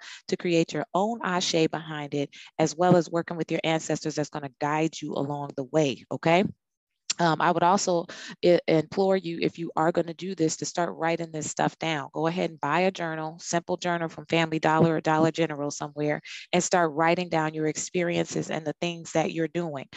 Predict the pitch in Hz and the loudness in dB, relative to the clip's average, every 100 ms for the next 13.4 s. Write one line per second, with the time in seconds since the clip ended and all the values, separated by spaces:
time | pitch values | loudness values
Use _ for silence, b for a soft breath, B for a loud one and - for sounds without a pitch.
0 | B B 165 - 160 170 170 165 - 175 | B B 0 4 6 6 4 4 2 2
1 | 156 147 - 185 - - 185 180 165 160 | 2 2 2 2 0 -2 -4 -2 -2 0
2 | 151 151 - 175 190 208 - B B B | -2 -4 2 2 2 -2 -6 B B B
3 | - 160 143 165 147 156 170 233 - 160 | 0 2 0 -8 -2 2 4 2 2 2
4 | 151 - 175 180 156 160 160 - 156 160 | 2 2 4 6 6 4 2 -2 -4 -4
5 | 160 - 165 143 139 160 165 156 - 151 | -4 -2 -4 -2 -6 -4 0 0 0 0
6 | 143 143 - 202 208 202 202 B B - | 0 -4 -2 -2 -2 -6 -8 B B 0
7 | 165 175 180 165 160 - 151 - 156 160 | 2 2 -2 -2 -4 -2 -2 0 2 0
8 | - 156 151 147 - 170 165 165 - 170 | -2 -2 -2 -2 -4 -4 -2 -4 -4 0
9 | 165 170 - 170 170 180 170 - B B | 2 0 0 -2 0 -2 -2 -8 B B
10 | - - 214 196 185 185 165 - 170 - | -4 2 4 6 4 4 2 2 0 0
11 | 170 165 170 - 165 - - 165 - - | -2 -2 -2 0 0 -2 -2 -4 -4 -4
12 | - 151 147 - 160 160 151 160 160 - | -4 -4 -8 -6 -4 -4 -2 -2 -2 2
13 | 185 185 170 | 4 4 0